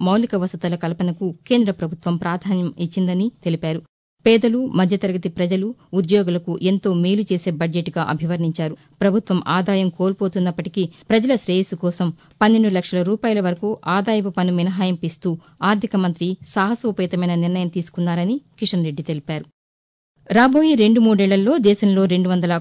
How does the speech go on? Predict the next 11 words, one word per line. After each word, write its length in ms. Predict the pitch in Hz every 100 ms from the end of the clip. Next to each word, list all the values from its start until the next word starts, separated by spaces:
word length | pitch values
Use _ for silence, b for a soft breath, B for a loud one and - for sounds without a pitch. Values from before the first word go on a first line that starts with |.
| -
కొత్త 280 | 214 214 247
వందే 360 | 170 180 208
భారత్ 360 | 196 175 175 165
రైళ్లను 360 | 180 175 170 -
అందుబాటులోకి 600 | 185 196 185 175 175 170
తీసుకురానున్నామని 840 | 180 - 175 175 170 170 175 214 -
రైల్వే 300 | 180 180 170
మంత్రి 320 | 170 160 165
అశ్విని 340 | - 170 196 170
వైష్ణవ్ 360 | 160 - 170
ప్రకటించారు. 600 | 160 180 175 160 165 160